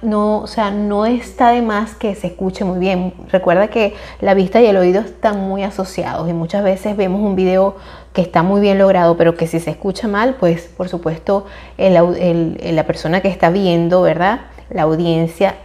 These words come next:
a lo mejor va a decir, "Oye, el video se escucha, se ve muy bien, pero no se escucha nada bien", y eso de verdad que me fastidia y se va a ir a otro,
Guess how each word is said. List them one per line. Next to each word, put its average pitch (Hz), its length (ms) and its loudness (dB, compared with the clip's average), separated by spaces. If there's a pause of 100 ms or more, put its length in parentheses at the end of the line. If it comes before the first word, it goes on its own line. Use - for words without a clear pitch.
(180)
a - 80 0
lo 175 120 4
mejor 175 340 2
va 190 60 6
a 190 40 2
decir, 190 400 -2
"Oye, 175 360 2
el 175 100 -2
video 170 240 0
se 190 140 -10
escucha, 180 400 -8
se - 140 -2
ve 170 160 2
muy 196 220 0
bien, 190 240 -2
pero 175 160 0
no 156 100 -4
se 170 140 -6
escucha 165 340 -6
nada 160 160 -2
bien", 165 220 0
y 165 80 0
eso 156 180 -2
de 170 80 4
verdad 147 340 0 (360)
que 196 80 0
me 175 120 2
fastidia 233 540 0
y 180 80 -4
se 170 160 -6
va 151 100 -2
a 147 60 -4
ir 165 220 -4 (320)
a 160 140 2
otro, 160 500 2